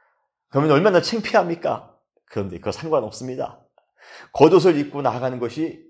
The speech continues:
이스라엘 사람들이, 여러분, 뭐, 영화에도 보시고 그림에도 보시면 이렇게 통으로 된 긴 옷이었습니다.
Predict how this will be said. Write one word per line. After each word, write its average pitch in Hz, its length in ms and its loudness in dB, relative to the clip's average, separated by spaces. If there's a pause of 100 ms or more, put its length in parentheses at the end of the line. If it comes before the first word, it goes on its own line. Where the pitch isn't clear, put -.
(120)
이스라엘 120 400 -2
사람들이, 113 360 -6
여러분, 113 480 -6 (200)
뭐, 104 200 -4
영화에도 135 520 6
보시고 110 760 -10
그림에도 135 460 -4
보시면 107 320 -12
이렇게 101 180 -20
통으로 190 440 -4
된 92 280 -6 (240)
긴 117 280 -6
옷이었습니다. 98 800 -8